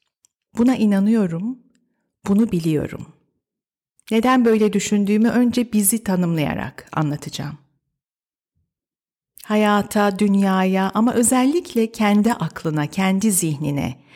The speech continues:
bu dünyada kim olduğuna merak duyan kadınlarız biz. Düşünmeyi seven, düşünmekten, okumaktan, öğrenmekten, hep yeni şeyler öğrenmekten zevk duyan,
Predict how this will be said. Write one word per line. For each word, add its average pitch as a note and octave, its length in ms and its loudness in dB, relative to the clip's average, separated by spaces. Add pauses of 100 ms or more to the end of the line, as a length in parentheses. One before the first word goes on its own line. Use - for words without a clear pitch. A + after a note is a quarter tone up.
(640)
bu G4 140 0
dünyada A3 680 2
kim D#4 300 0
olduğuna D3+ 560 -2
merak F3 460 0
duyan C#3+ 300 -2 (140)
kadınlarız D#3 680 0
biz. - 340 -8 (680)
Düşünmeyi F#3+ 480 0
seven, D#3+ 540 0
düşünmekten, F3 760 0
okumaktan, D#3+ 880 -4 (440)
öğrenmekten, F#3+ 840 0
hep C4+ 260 -2
yeni A3+ 240 4
şeyler F3 440 0
öğrenmekten E3 840 -2
zevk F3 400 -2
duyan, D#3 400 -6